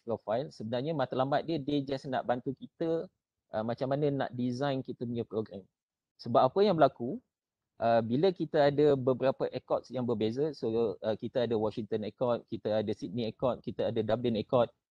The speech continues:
kita ada Bologna Accords, kita ada, uh, uh, Seoul Accords dan banyak lagi.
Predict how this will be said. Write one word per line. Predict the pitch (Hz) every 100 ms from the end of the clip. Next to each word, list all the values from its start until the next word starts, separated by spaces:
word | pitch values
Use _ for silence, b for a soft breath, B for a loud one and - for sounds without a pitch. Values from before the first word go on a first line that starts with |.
| _ _ _
kita | 117 - 117
ada | 117 120 120 110
Bologna | 113 113 - 127 120 -
Accords, | 110 - 127 107 - -
kita | 110 110 117
ada, | 117 117 117 -
uh, | 104 110 107 110 110 107 _ _ _ _ _ _ -
uh, | 110
Seoul | - 151 -
Accords | 113 131 127 - - _ _
dan | 123
banyak | 120 127 113
lagi. | 127 120 202